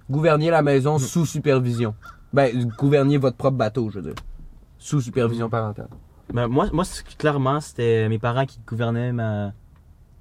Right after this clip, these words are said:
Speaker 2: ma, ben, mes, euh, mes sorties, puis ce que je faisais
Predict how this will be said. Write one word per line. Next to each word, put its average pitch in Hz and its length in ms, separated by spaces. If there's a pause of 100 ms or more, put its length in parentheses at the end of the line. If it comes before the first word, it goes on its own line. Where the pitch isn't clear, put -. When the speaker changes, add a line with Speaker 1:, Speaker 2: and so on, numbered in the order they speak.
(120)
Speaker 2:
ma, 113 220
ben, 107 340 (120)
mes, 151 300
euh, 120 140
mes 110 220
sorties, 139 480
puis 110 480 (260)
ce - 100
que 143 120
je 135 100
faisais 127 540